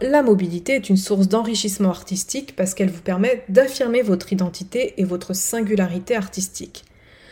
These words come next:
Vous le savez si vous me suivez depuis un moment parce que je n'arrête pas de vous le rabâcher, mais faire preuve d'originalité et d'innovation dans son art est un impératif pour obtenir la reconnaissance artistique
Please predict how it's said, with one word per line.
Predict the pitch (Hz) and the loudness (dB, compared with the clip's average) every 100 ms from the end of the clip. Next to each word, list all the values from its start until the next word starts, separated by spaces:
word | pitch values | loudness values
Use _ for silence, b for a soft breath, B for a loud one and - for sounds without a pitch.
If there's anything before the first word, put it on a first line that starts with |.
| b b | b b
Vous | 196 302 | -2 -2
le | |
savez | - 233 214 | 2 4 4
si | - - | 2 0
vous | 202 | 4
me | 190 | 4
suivez | 190 196 208 | 4 0 2
depuis | 214 196 - | 2 -2 0
un | 190 | 4
moment | 185 180 180 | 4 2 -2
parce | 262 202 190 | -2 -4 -2
que | 190 | -2
je | 185 | -2
n'arrête | 175 160 170 | -4 -6 -10
pas | - 185 | -6 -6
de | 170 | -6
vous | 165 - | -8 -8
le | 175 | -8
rabâcher, | 190 - 233 202 190 - - - B B B B | -8 -8 -4 -2 0 0 -2 -2 B B B B
mais | 220 320 | 2 2
faire | - 196 185 | 0 -4 -4
preuve | - 269 247 | 4 4 6
d'originalité | 208 180 165 170 160 160 202 208 - | 4 4 -2 -4 -4 -4 2 2 2
et | - 277 | -2 2
d'innovation | 202 185 170 170 - 214 | 6 4 4 -4 -4 -2
dans | 190 | -2
son | 170 185 180 | -2 -4 -2
art | 185 - | -2 -4
est | 190 185 - | -4 -4 -2
un | 196 - - | -4 -4 -2
impératif | 214 285 302 240 180 170 - 180 190 | 2 4 4 2 2 -2 -2 -4 -4
pour | - 254 | -6 0
obtenir | 254 202 175 190 | 0 0 -2 0
la | 208 165 | 0 -2
reconnaissance | 165 254 254 226 185 - 208 190 | 0 0 2 2 2 -2 -6 -6
artistique | 175 - 185 - - - | -8 -8 -10 -8 -12 -12